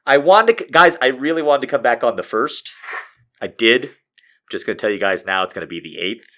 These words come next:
eighth of November is gonna be that first podcast back. Just letting you know. Uh,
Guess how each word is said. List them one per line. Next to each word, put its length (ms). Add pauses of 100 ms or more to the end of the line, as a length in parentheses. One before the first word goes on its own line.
(100)
eighth 200
of 120
November 380
is 80
gonna 160
be 120
that 260
first 260
podcast 580
back. 420 (720)
Just 160
letting 220
you 80
know. 220 (680)
Uh, 180